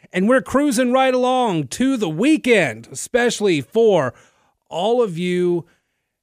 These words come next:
in our schools who have finally made it to Thanksgiving break. I know it's been a long first part of the year. It's been a long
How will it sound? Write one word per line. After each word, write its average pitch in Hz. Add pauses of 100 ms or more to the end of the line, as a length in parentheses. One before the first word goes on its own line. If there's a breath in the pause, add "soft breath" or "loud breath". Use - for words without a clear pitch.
in 147
our 180
schools 123
who 131
have 107
finally 165
made 143
it 143 (100)
to 156
Thanksgiving 143
break. 143 (160)
I 135
know 127
it's 120
been 135
a 113
long 190
first 185
part 175
of 156
the 156
year. 170
It's 143
been 151
a 123
long 170